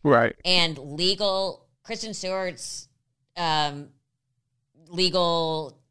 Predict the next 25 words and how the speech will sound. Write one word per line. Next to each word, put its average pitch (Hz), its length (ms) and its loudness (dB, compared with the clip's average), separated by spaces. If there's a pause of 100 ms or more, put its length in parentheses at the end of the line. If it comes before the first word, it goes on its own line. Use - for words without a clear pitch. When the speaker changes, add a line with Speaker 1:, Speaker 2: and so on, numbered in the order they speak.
(140)
Speaker 2:
called 139 720 -4
my 190 260 2
mom's 185 320 -2
legal, 170 460 0
and 135 100 -6
they 131 80 -8
wanted 185 380 -2
it 180 140 -4
taken 175 340 -6
out 170 160 -2
of 170 60 -4
the 160 80 -6
book 165 520 -2
and 120 180 -14
blah, 175 200 0
blah, 180 160 -4
blah, 165 320 0
and 135 180 -6
defamation. 160 640 -6 (480)
So - 160 -14
my 190 120 -4
mom 185 220 -2
said, 175 240 -6
"Go 170 220 2
ahead, 160 520 0